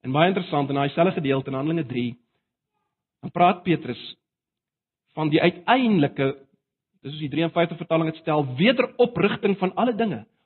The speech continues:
God sal uiteindelik alles nuut maak. Maar daar's, daar's net een man genees. En dit was 'n krepele voor die tempel.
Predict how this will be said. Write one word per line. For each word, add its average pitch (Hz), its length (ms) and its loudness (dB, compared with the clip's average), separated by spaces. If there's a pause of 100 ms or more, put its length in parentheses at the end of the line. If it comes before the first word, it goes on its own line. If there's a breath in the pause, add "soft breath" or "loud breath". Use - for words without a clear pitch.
God 262 240 2
sal 214 160 2
uiteindelik 214 480 2 (260)
alles 226 260 2
nuut 247 200 -6
maak. 107 160 -8 (680)
Maar 185 140 -2
daar's, - 200 -10
daar's 240 180 -2
net 320 100 -6
een 311 80 2
man 196 160 0
genees. 113 280 -10 (380)
En 131 100 -12
dit 135 60 -8
was 156 80 -4
'n 185 140 -10
krepele 226 320 -6 (2000)
voor 147 100 -6
die 139 120 -6
tempel. 147 320 -12